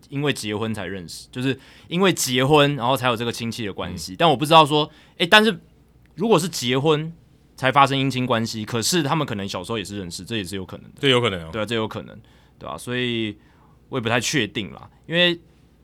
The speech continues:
Speaker 1: 看起来是有一些很明显的，呃，答案，有，有，有几个是我确定，像 Bryce Harper 跟 Joey Gallo，这是我，我，我知道的，对啊。那其他的话，Tommy Pham 跟 Chris Carter，这个我没听过，但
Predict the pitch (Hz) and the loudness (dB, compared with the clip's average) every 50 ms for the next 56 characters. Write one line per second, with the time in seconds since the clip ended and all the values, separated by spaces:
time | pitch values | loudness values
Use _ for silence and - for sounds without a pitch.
0 | _ _ _ _ - - - 247 196 143 - 135 113 104 101 107 104 - 127 127 | _ _ _ _ -8 4 4 4 6 4 0 -2 -2 -2 -2 -4 -2 0 0 2
1 | 113 113 107 139 131 123 123 101 98 92 98 110 110 - - 107 85 85 82 87 | 2 2 2 2 2 2 0 -2 -4 -4 -4 -4 -2 -2 -2 -4 -4 -6 -10 -12
2 | 78 78 - _ _ _ _ _ _ - _ _ - 87 98 98 98 95 95 92 | -12 -12 -14 _ _ _ _ _ _ -20 _ _ -12 -10 -8 -6 -6 -6 -6 -6
3 | 92 92 92 90 _ _ - _ _ _ _ - 98 95 101 120 123 113 107 120 | -6 -8 -10 -12 _ _ -20 _ _ _ _ -4 -2 0 2 0 0 0 0 0
4 | 127 135 - 151 151 151 143 - 156 175 170 - 120 113 107 120 139 113 98 - | 0 0 2 2 2 2 4 4 4 4 4 2 -2 -2 -2 -2 -2 -4 -4 -4
5 | - 113 101 110 107 120 151 135 - 127 123 123 - 123 131 120 123 110 110 120 | -6 -6 -4 -4 -2 -2 -2 0 2 2 2 2 4 2 2 2 2 -2 -2 -2
6 | 117 107 113 113 110 - 104 104 101 95 92 104 104 113 107 92 90 - - - | -2 0 -2 -2 0 0 -2 -2 -2 -4 -6 -8 -8 -8 -6 -8 -8 -12 -14 -16
7 | - 95 92 87 90 92 87 - 92 - - - 104 98 113 107 80 62 67 - | -14 -12 -12 -10 -10 -12 -12 -14 -14 -12 -12 -12 -10 -6 -6 -6 -6 -6 -12 -18
8 | - - _ _ _ _ _ _ - 82 80 62 71 107 _ - _ _ _ _ | -20 -20 _ _ _ _ _ _ -18 -14 -14 -12 -14 -14 _ -20 _ _ _ _
9 | - 127 127 120 120 117 110 107 107 107 104 101 - - - 123 127 120 131 143 | -12 -6 -2 0 2 2 2 2 0 -2 -4 -6 -6 -8 -6 -6 -6 -2 2 2
10 | 139 139 127 110 - - 139 143 135 123 117 110 107 104 101 101 _ _ _ _ | 4 4 2 -2 -4 -4 -2 0 2 2 4 4 2 0 -2 -6 _ _ _ _
11 | _ _ _ _ - - 165 175 185 190 190 185 202 185 151 143 156 151 147 143 | _ _ _ _ -8 0 4 4 4 4 4 2 2 2 4 4 2 0 0 0
12 | 143 135 - - 127 127 120 107 101 135 117 98 92 90 90 - - 98 98 98 | -2 -4 -2 0 2 2 2 2 0 -2 -4 -4 -4 -6 -10 -10 -10 -10 -10 -8
13 | 104 101 110 135 127 123 | -8 -4 -2 -2 -2 -2